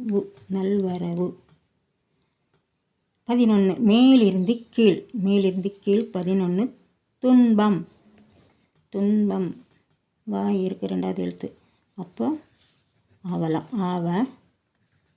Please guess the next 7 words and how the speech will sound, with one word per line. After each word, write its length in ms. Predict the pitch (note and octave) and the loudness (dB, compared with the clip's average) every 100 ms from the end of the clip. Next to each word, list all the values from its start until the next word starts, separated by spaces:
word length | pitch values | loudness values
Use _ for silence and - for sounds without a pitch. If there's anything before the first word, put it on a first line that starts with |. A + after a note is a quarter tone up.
| _ _ _ G3+ | _ _ _ -6
ல, 320 | F#3+ G#3+ B3 _ G#3+ | -4 -4 -6 _ -8
இம், 260 | F#3+ G3 - G#3 | -4 -4 -4 -8
அவலம். 520 | F#3 F3 E3+ F3+ F3+ - _ _ _ _ _ _ _ _ _ _ _ _ _ | -6 -4 -4 -4 -8 -12 _ _ _ _ _ _ _ _ _ _ _ _ _
பதினேழு. 800 | - G3+ A3 F#3+ G3+ G3 - - _ _ _ _ _ _ _ _ _ | -4 2 4 4 4 4 0 -10 _ _ _ _ _ _ _ _ _
வலம் 340 | G3+ G#3+ A#3 | 0 2 4
இருந்து 480 | G3 F#3 F3 A3 F#3+ | 2 0 0 0 0
இடம். 280 | E3+ F#3 | 0 -2